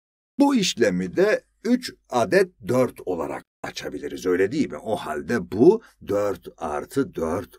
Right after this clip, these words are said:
artı dört olarak yazılabilir. Dörderli sayarsak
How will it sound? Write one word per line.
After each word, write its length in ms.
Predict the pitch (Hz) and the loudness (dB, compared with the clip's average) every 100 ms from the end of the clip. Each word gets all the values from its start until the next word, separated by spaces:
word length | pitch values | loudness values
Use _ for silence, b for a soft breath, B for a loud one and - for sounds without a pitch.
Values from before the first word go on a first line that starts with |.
| - | -12
artı 600 | 80 143 - 170 - - | -10 -10 -6 -6 -6 -2
dört 400 | 98 92 90 - - | -2 0 -4 -12 -6
olarak 500 | 101 80 73 139 185 _ _ - | -2 -2 0 0 0 _ _ -6
yazılabilir. 800 | 107 87 - 131 - 69 - - _ _ - | -4 -4 -4 -4 -4 -10 -16 -20 _ _ -2
Dörderli 680 | 101 101 90 95 92 139 180 | 0 2 0 -2 0 2 2
sayarsak 960 | - 69 - - - 95 127 185 | 0 -8 -12 -16 -10 -4 0 0